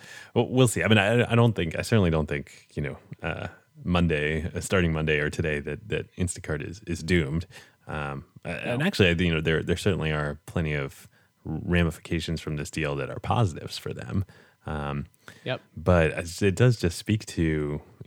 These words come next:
Speaker 1: you know, in the world we live in right now, you know, Amazon is the new,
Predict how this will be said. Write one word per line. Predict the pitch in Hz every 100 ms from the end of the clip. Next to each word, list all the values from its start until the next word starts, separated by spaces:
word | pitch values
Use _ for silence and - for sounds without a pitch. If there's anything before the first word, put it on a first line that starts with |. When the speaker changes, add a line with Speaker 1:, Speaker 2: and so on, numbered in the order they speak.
| _
Speaker 1:
you | -
know, | 78 69 - - -
in | 85 80
the | 73
world | 82 87 87 76
we | 76
live | 80 82
in | 78 73 69 - -
right | 80 73
now, | 78 90 76
you | 73
know, | 73 67
Amazon | 80 80 85 76 76
is | 76 78 76
the | 78
new, | 80 80 82 85 85